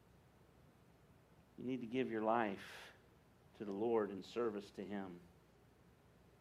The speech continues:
Now let's look at verse six, and we'll finish quickly here. Peter quotes several Old Te-, Old Testament verses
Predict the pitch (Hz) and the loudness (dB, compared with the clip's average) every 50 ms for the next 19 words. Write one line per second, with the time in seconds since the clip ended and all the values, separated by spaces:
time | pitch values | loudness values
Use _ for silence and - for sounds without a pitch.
0 | - - - - - - - - - - - - - - - - - - - - | -20 -20 -20 -20 -20 -20 -20 -20 -20 -20 -20 -20 -20 -20 -20 -20 -20 -20 -20 -20
1 | - - 151 151 165 170 175 170 - 165 170 175 175 170 156 135 131 147 143 135 | -8 2 8 8 10 10 8 6 6 8 8 8 8 8 2 4 6 6 6 6
2 | 135 - - - 120 113 113 113 - - 120 113 113 113 113 104 - - 117 113 | 6 0 -4 0 2 2 2 2 -2 -8 -4 -2 -2 -2 -2 -4 -4 -4 -4 -4
3 | 107 104 - - - - 110 101 - - 104 98 98 90 95 101 98 95 95 - | -4 -8 -10 -12 -6 -4 -4 -4 -4 -10 -10 -10 -10 -8 -8 -8 -8 -8 -12 -14
4 | - - - - - - - - - - - - - - - - - - - - | -20 -20 -20 -20 -20 -20 -20 -20 -20 -20 -20 -20 -20 -20 -20 -20 -20 -20 -20 -20
5 | - - - - - - - - - - - - - - 202 208 202 202 190 - | -20 -20 -20 -20 -20 -20 -20 -20 -20 -20 -20 -18 -4 4 6 6 8 6 6 6
6 | - 202 196 185 180 185 - - - 190 185 165 170 160 156 165 170 170 170 - | 10 12 12 12 12 10 4 6 12 12 12 12 12 10 12 12 10 10 8 6
7 | 175 170 160 - - 160 160 156 160 - 165 156 165 - 139 135 123 110 123 139 | 6 6 6 8 8 8 8 8 8 6 6 6 6 4 0 0 0 2 4 4
8 | 139 135 135 135 123 113 - | 4 4 2 -2 -8 -8 -8